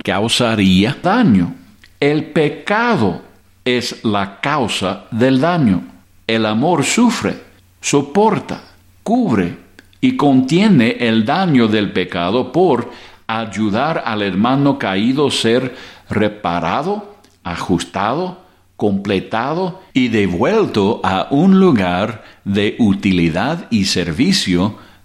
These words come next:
para la gloria de Dios. El amor le hará a usted que ayude a su hermano o hermana caída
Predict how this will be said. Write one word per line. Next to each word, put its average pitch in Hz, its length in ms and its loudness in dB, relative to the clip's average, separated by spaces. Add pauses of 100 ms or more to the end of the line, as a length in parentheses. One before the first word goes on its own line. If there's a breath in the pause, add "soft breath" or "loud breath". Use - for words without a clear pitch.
(140)
para 98 240 -2
la 98 220 -2
gloria 107 480 0
de 101 160 0
Dios. 196 480 -2 (340)
El 107 180 -2
amor 131 360 2
le 139 320 2
hará 104 340 -2
a - 360 -4
usted 101 560 -2
que 110 260 -2
ayude 120 720 2
a 101 140 -2
su 110 280 0
hermano 98 640 2
o 95 480 -2
hermana 90 580 0
caída 87 600 -2